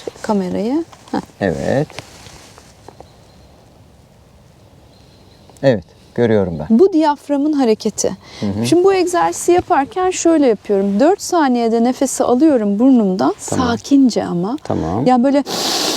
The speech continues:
Speaker 1: diye çekmeler
Speaker 2: Değil.
Speaker 1: hiç yok. Hiçbir
Speaker 2: Hı hı.
Speaker 1: zaman vücudu zorlamayacağız. Çok sakin, kuş gibi böyle
Speaker 2: Hı hı.
Speaker 1: usulcacık nefes alacağım. Bir saniye bekleyeceğim. Beş saniyede vereceğim.
Speaker 2: Hı hı.
Speaker 1: Şimdi bir yapıyorum bir kere.
Speaker 2: Tamam, bir daha yap-,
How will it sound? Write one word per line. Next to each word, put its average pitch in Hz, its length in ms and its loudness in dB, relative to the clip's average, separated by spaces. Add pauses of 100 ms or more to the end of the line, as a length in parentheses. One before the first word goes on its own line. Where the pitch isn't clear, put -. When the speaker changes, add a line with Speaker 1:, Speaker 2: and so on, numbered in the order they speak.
(120)
Speaker 1:
diye 285 160 4
çekmeler 285 560 0
Speaker 2:
Değil. 269 140 4
Speaker 1:
hiç - 240 0
yok. - 300 0
Hiçbir 220 300 0
Speaker 2:
Hı 254 40 0
hı. 226 40 0
Speaker 1:
zaman 220 340 0
vücudu 247 320 2
zorlamayacağız. 240 920 0 (220)
Çok - 220 0
sakin, 285 480 0
kuş - 360 -2
gibi 214 340 2 (120)
böyle 302 200 2
Speaker 2:
Hı 156 60 4
hı. - 560 -6 (140)
Speaker 1:
usulcacık 302 580 2
nefes 277 360 -2
alacağım. 254 340 -2 (320)
Bir 466 40 -8
saniye 277 480 2
bekleyeceğim. 285 560 0 (160)
Beş 349 140 4
saniyede 277 600 2
vereceğim. 190 420 0 (160)
Speaker 2:
Hı - 60 -4
hı. - 40 -2
Speaker 1:
Şimdi 320 180 4
bir 320 80 4
yapıyorum 262 440 2
bir 185 60 -8
kere. 196 280 0
Speaker 2:
Tamam, 117 280 -2
bir 123 80 2
daha 101 140 2
yap-, 87 220 -8